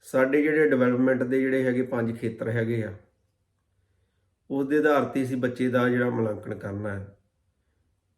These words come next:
ਤੇ ਉਹਦਾ ਜਿਹੜਾ ਹੈਗਾ ਬਹੁਪੱਖੀ ਵਿਕਾਸ ਅਸੀਂ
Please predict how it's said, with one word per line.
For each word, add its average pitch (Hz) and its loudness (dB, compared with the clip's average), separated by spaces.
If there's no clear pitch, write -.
ਤੇ 123 -2
ਉਹਦਾ 127 0
ਜਿਹੜਾ 117 0
ਹੈਗਾ 117 -2
ਬਹੁਪੱਖੀ 120 -4
ਵਿਕਾਸ 107 -8
ਅਸੀਂ 107 -8